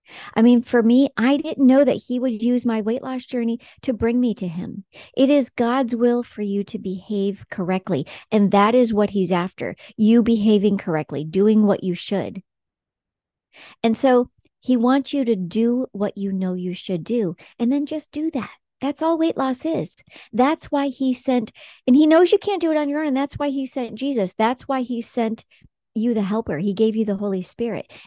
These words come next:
And now at this moment, especially with this knowledge, it is your responsibility to know the truth and to partner in your freedom. And when you do this, when you partner in your freedom, you are set free at a whole new level.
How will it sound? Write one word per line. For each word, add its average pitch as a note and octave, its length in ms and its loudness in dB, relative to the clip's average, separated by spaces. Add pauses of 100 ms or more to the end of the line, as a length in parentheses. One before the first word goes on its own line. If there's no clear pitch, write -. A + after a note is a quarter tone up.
And G3+ 160 0
now G3 260 0
at B3 100 -2
this A#3+ 200 -2
moment, A3 320 -4
especially F#3 480 -4
with G#3+ 200 -2
this G#3+ 180 -4
knowledge, A#3+ 420 -4 (240)
it C#4+ 120 2
is D4 200 0
your C#4 260 2
responsibility A3 1120 -6 (300)
to A3 120 -2
know F#3+ 220 4
the B3+ 100 2
truth D#4+ 400 -2
and A3 140 -2
to A3+ 100 -4
partner G#3 600 -4 (340)
in A3+ 380 4
your F#3+ 300 4
freedom. - 580 -6 (800)
And G#3+ 180 0
when B3 200 4
you E4 120 4
do E4+ 180 2
this, G3+ 220 2
when A3+ 160 2
you C4+ 120 0
partner C#4+ 520 -6
in C4 200 -2
your C4+ 140 -2
freedom, B3+ 560 -8 (240)
you C4 220 0
are B3 140 0
set - 440 -6
free A#3 400 -4
at F#3 140 -4
a F#3 40 -2
whole A3 260 -4
new G#3+ 180 -2
level. G3 480 -6